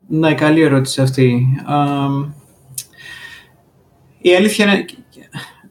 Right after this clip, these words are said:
εντάξει, οι άνθρωποι αλλάζουν, ε, εγώ αυτό θα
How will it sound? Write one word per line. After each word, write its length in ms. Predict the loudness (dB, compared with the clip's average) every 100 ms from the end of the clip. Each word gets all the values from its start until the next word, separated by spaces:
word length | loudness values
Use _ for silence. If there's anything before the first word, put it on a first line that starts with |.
| -4
εντάξει, 280 | -2 0 0
οι 20 |
άνθρωποι 280 | 2 2 2
αλλάζουν, 440 | 2 2 0 -6
ε, 200 | -8 -6 -4
εγώ 220 | -4 -6
αυτό 260 | -10 -16 -16
θα 260 | -12 -12